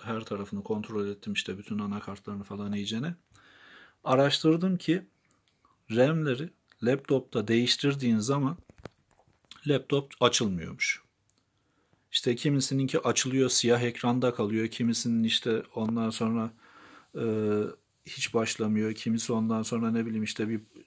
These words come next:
yazım modunda kalıyor bilmem ne falan fistan. Ondan sonra ben onları pek fazla şey yapamıyorum. Açamam da, e, bilimsel olarak. Onunla bilgisayarcılar daha iyi bilir. Ben kendi evimde, kendi kendime tamir öğrendim. Hani kendi dilimde konuşuyorum o yüzden, tamirci dilimde.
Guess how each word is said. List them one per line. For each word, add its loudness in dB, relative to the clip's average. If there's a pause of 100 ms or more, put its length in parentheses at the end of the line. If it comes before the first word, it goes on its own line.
(200)
yazım -2
modunda -2
kalıyor -4
bilmem -2
ne -4
falan -4
fistan. -6
Ondan -4
sonra -6
ben -4
onları -4
pek -4
fazla -4
şey -8
yapamıyorum. -6
Açamam -2
da, -6 (180)
e, -14 (640)
bilimsel 0
olarak. -8
Onunla -6
bilgisayarcılar -4
daha 0
iyi 0
bilir. -8 (320)
Ben -2 (180)
kendi 0
evimde, 2
kendi -2
kendime -2
tamir -4
öğrendim. -2 (120)
Hani -8
kendi -6
dilimde 0
konuşuyorum -4
o -8
yüzden, -10
tamirci -6
dilimde. -8